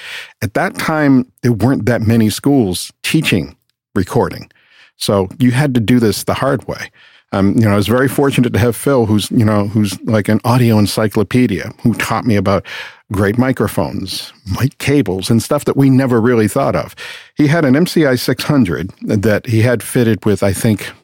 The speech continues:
think he had, like, sixteen channels of John Hardy mic pre's in it.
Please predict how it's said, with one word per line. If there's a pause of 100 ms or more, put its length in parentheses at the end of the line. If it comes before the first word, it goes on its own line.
(1000)
think
he
had,
like,
sixteen
channels
of
John
Hardy
mic
pre's
in
it.